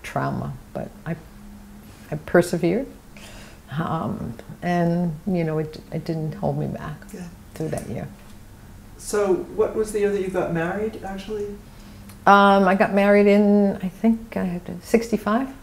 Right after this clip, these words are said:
Speaker 2: Sixty-five. So your, your parents, it sounds, were, were quite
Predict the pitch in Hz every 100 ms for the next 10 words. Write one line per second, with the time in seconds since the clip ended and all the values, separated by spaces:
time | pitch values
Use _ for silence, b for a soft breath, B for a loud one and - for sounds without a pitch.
0 | - - - - - - - - - -
1 | - - - - - - - - - -
2 | - - - - - - - - - -
3 | - - 220 208 208 220 214 220 208 196
4 | 180 175 185 175 - - - - 185 185
5 | 175 185 185 - 196 190 -